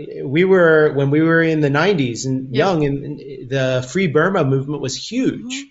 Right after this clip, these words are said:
Speaker 2: Mm-hmm. Mm-hmm.
Speaker 1: But then at the time, the number one funder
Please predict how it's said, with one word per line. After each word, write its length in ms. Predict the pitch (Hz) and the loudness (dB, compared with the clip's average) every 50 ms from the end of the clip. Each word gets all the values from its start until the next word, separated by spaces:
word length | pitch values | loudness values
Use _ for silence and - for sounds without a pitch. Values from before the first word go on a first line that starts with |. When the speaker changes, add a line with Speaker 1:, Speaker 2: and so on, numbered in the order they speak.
| _ _ | _ _
Speaker 2:
Mm-hmm. 80 | 214 214 | -16 -16
Mm-hmm. 220 | 190 208 233 247 254 - _ - - | -14 -14 -14 -14 -16 -18 _ -6 -2
Speaker 1:
But 180 | 147 147 147 | -2 0 2
then 160 | 165 165 160 156 | 2 0 2 0
at 160 | 147 147 147 | 0 -2 -2
the 80 | 151 135 | -2 -4
time, 480 | 139 - 185 214 226 220 175 139 127 | -4 -4 -2 0 0 0 0 0 0
the 100 | 131 131 | -2 -2
number 320 | 135 151 165 170 160 160 156 | 0 0 0 -2 -2 -2 -2
one 340 | 143 135 139 135 127 120 | -2 -2 -2 -2 -2 -4
funder 600 | 131 - 170 180 214 202 151 139 117 107 104 104 | -6 -6 -4 -4 -2 0 0 0 -2 -2 -4 -8